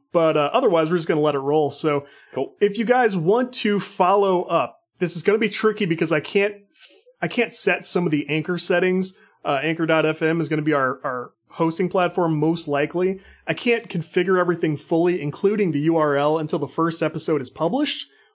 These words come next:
Speaker 1: which I didn't make this. That's not my call. <laughs> So follow at Rando Reruns Cast. Random without the M.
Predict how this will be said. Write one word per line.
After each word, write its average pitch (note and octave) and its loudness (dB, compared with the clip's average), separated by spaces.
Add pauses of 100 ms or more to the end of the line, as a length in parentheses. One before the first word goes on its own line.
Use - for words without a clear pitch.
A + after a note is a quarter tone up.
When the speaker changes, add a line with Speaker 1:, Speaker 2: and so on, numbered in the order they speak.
Speaker 1:
which D#3+ -2
I E3 4
didn't D#3+ 2
make D3+ 0
this. D3+ 0
That's D3+ -2
not D#3 -2
my E3 0
call. C3+ -4 (120)
<laughs> - -20
So G#3+ 2 (400)
follow G#3 4
at B3 4
Rando G3+ 2
Reruns E3 2
Cast. - -6 (200)
Random G#3 2
without F3+ 2
the F#3 -2
M. C#3+ -2